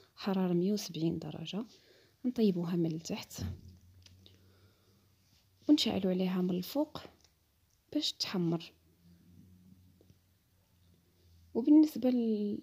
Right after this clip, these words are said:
للعادي راه، راه عارفين يعني ديال، ديال الغاز. هنا الخليط الثاني غادي نضيف عليه، غنشدو هذاك ربع كاس ديال الحليب اللي عندنا، نديرو عليه واحد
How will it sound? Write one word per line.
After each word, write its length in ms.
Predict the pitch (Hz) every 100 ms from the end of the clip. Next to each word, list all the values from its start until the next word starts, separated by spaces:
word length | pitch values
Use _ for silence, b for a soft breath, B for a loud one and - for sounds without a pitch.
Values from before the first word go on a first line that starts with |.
| -
للعادي 840 | 202 208 185 190 190 226 247 302
راه، 380 | 247 196 185 196
راه 100 | 196
عارفين 540 | 190 196 196 - 196 165
يعني 260 | 165 170
ديال، 400 | 175 185 185 185
ديال 280 | - - 180
الغاز. 340 | 165 147 160 170 - b b b b b b
هنا 260 | 185 220 277
الخليط 360 | 285 - 262 262
الثاني 460 | - 254 254 294 - _ _ _ _ _ _ _ _ 214
غادي 280 | 214 208 214
نضيف 340 | 196 208 -
عليه، 460 | 180 196 214 - - _ _ _ _ _ _ _ -
غنشدو 420 | 190 - - 233
هذاك 340 | 214 220 220
ربع 260 | 220 208 214
كاس 220 | 214 220
ديال 260 | 185 202 202
الحليب 440 | 196 - 202 208 - _ _ -
اللي 160 | 156
عندنا، 320 | 151 170 214 - b b b b -
نديرو 320 | - 196 202
عليه 240 | 196 208
واحد 380 | 196 208 190